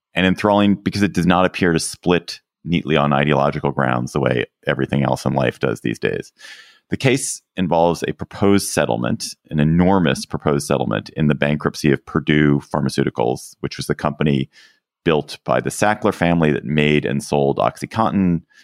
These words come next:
knowingly ignored the risks of anti-, OxyContin and the, and the, the way in which it was addicting and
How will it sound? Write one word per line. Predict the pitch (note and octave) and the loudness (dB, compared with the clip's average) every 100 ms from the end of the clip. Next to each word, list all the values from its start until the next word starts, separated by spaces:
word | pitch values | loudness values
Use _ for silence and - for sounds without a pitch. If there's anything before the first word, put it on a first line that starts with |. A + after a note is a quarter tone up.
| _ | _
knowingly | D#2+ F2 F2+ F2 D#2+ A#1 | 0 2 4 4 2 0
ignored | D#2 D#2 C#2+ | 0 0 0
the | C2+ | -2
risks | C2+ A2 - - G2+ | 0 0 -2 -4 0
of | E2+ | 2
anti-, | E2+ E2+ | 2 0
OxyContin | - D#2+ - D#2 D2 C2 C#2 F2 G2 | 0 -2 -2 -4 0 0 2 2 2
and | D2 | 2
the, | C2+ C#2 - | 2 0 0
and | C#2 C#2 C2+ | 0 2 2
the, | C2+ C#2 _ - _ _ _ | 0 -2 _ -20 _ _ _
the | C2 A#1 G1+ - - - | 0 0 -2 -4 -12 -4
way | D2+ D2+ C#2+ | 2 2 2
in | |
which | B1+ - | 0 -4
it | - | -4
was | C2 | -2
addicting | C#2 C2 C#2+ - C#2 C2+ | -2 -2 -2 0 0 2
and | B1+ B1 | 0 -4